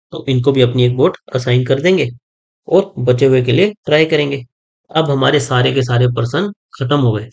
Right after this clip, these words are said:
ये हमें कैसे पता चला? हमारी आई और j boundary क्रॉस कर गई और हमें total votes कितनी लगी? One, two, three, four, five। five votes में हमारा काम हो गया। तो इस approach में हम क्या कर रहे हैं?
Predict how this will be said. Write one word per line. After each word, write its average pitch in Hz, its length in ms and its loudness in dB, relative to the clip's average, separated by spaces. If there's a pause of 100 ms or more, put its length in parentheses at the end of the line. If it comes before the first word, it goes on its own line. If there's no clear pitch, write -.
ये 127 100 0
हमें 135 180 -2
कैसे 127 200 0
पता 135 180 -2
चला? 165 200 -2 (460)
हमारी 131 360 2
आई 139 220 2
और 127 140 2
j 127 120 2
boundary 123 440 2
क्रॉस 135 500 0
कर 113 180 -4
गई 90 180 -10 (480)
और 123 100 2
हमें 135 200 2
total 135 220 0
votes 135 200 0
कितनी 139 200 -2
लगी? 180 320 0
One, 139 340 0
two, 151 340 -2
three, 135 220 -2
four, 151 340 0
five। - 260 -6 (500)
five 139 260 2
votes 120 240 -2
में 127 80 0
हमारा 120 400 0 (280)
काम 123 200 2
हो 113 140 0
गया। - 240 -14 (440)
तो 151 120 4
इस 156 140 -2
approach 170 280 0
में 175 60 2
हम 165 60 0
क्या 165 180 0
कर 160 100 -2
रहे 175 120 -4
हैं? 233 60 -8